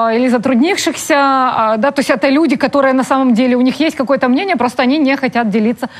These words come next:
с социологами. И как эти двадцать процентов распределяются, м, да, то есть я могу, в принципе, можно вот именно этими двадцатью процентами, там, двадцать-двадцать пять процентов этих можно манипулировать.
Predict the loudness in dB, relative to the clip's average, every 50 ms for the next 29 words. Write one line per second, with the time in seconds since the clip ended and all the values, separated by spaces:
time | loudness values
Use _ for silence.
0 | -20 -20 -20 -14 -4 -4 -4 -2 0 0 0 2 2 0 0 0 0 -2 -2 -6
1 | -8 -10 -14 -16 -16 -16 -18 -12 -2 0 0 0 0 0 0 0 0 0 -2 -4
2 | -2 -2 0 2 2 2 2 2 2 2 2 2 0 0 -2 -4 -4 -4 -2 0
3 | 0 0 0 2 0 -2 -4 -2 -2 -2 0 2 2 2 2 2 2 0 -2 -4
4 | -2 -2 0 2 2 2 2 2 0 0 0 -2 -2 -4 -6 -8 -10 -12 -10 -8
5 | -6 -2 0 0 0 0 -2 0 0 0 2 2 2 0 0 0 0 0 0 2
6 | 2 2 2 2 2 2 0 -2 -4 -6 -8 -8 -10 -12 -10 -2 0 0 2 2
7 | 0 0 0 -2 0 0 -2 -2 -2 -6 -12 -18 -8 -2 0 2 2 2 2 2
8 | 2 2 2 2 0 0 0 0 2 2 2 2 2 0 0 0 0 0 2 0
9 | -2 -4 -4 -4 -4 -2 -2 -4 -2 -2 -2 0 0 2 2 2 2 2 2 0
10 | 0 0 0 0 0 0 0 0 0 -2 -2 0 -2 -2 -2 -4 -4 -4 -4 -4
11 | -4 -6 -4 -4 -4 -4 -4 -6 -8 -8 -4 -2 -2 -2 0 0 0 2 2 0
12 | 0 0 0 0 0 0 -2 -6